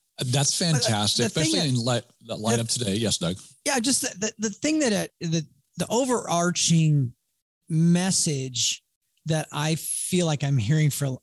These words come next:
Speaker 2: from Alona is people are people. And if you have a relationship,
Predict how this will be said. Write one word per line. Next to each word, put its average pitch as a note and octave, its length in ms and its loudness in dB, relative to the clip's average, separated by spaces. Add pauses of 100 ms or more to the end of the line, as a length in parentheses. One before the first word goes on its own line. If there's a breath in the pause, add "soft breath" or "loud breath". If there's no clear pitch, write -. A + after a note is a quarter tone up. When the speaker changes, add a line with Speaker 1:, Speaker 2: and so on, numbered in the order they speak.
Speaker 2:
from C#3+ 120 0
Alona C3+ 440 2
is E3+ 280 0 (420 loud breath)
people A3 340 0
are F#3+ 100 -2
people. - 540 -2 (280)
And F3+ 120 0
if F3 100 0
you G3 80 2
have F#3 120 0
a F3+ 40 2
relationship, F3+ 800 0